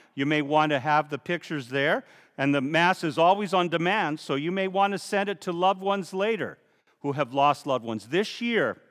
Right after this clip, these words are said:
many people have lost loved ones through death. And so that's why we present them up here to,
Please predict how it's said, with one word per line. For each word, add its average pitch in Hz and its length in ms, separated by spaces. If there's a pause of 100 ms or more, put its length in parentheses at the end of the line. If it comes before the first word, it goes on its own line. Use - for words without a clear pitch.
(600)
many 180 260
people 190 400
have 127 220
lost 143 720
loved 135 260
ones 117 300
through 107 180
death. 92 300 (1040)
And 110 120
so 135 140
that's 151 260
why 156 180
we 139 180
present 135 480
them 123 160
up 120 160
here 123 180
to, 107 160